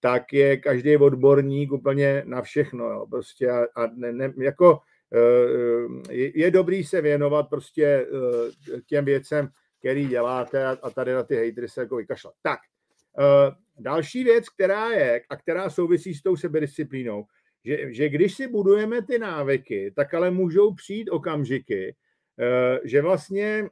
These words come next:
mm, třeba nám to tak úplně nejde, jo, nebo nám někdo něco řekne, jo, a na, najednou se začneme jako vciťovat do pozice oběti, jo. Já jsem se teďka zadíval, aby nebylo napsáno victim, a teď,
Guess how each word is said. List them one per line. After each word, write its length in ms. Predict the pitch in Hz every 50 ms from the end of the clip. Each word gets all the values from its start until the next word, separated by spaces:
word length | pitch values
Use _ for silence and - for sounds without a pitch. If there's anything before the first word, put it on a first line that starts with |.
| _
mm, 320 | 151 156 156 160 160 156 147
třeba 260 | - - 170 175 185
nám 180 | 185 190 185
to 60 | 185 202
tak 120 | 190 185
úplně 320 | 196 190 - 196 196 196
nejde, 320 | 185 175 175 185 185 165 123
jo, 220 | 107 98 95 101
nebo 200 | 120 139 143 165
nám 200 | 175 180 175 170
někdo 220 | 170 165 170 175 180
něco 320 | 180 180 151 - 185 160
řekne, 360 | 156 165 - - 131 107 95
jo, 120 | 92 87 92 -
a 80 | 127
na, 160 | 123 131 147 151 -
najednou 720 | 135 135 156 190 233 233 190 170 143 117 104 98 95 117 - _ _ _ _ _ _
se 200 | _ - 156 143
začneme 580 | 123 147 147 143 - - 180 196 208 208 214 214
jako 280 | 208 196 202 - 214
vciťovat 800 | - - - - - 180 170 143 - 175 165 151 147 139 135 139
do 200 | 135 123 143 151
pozice 800 | 147 - 170 165 143 170 170 147 - - 165 156 151 151 143 143 _ _ _ _ _ _ _ _ _ _ _ _ _ _ _ _ _ _ _ _ _ _ _ _ _ _ _
oběti, 580 | 135 127 120 143 143 131 120 - - - 147 - _ _ _ _ _ -
jo. 240 | - 101 98 - - -
Já 100 | 123 131
jsem 160 | - - 170
se 80 | 143 180
teďka 220 | 170 147 202 185
zadíval, 400 | 143 151 139 131 147 156 156 156
aby 120 | 151 143 -
nebylo 180 | 185 165 156 185
napsáno 500 | 156 151 143 - 165 156 151 170 170 151
victim, 560 | 147 127 - - - - 135 135 123 139 156 143 - - _ _ _ - 269 285 233 208
a 120 | - 143 135
teď, 220 | 135 160 147 -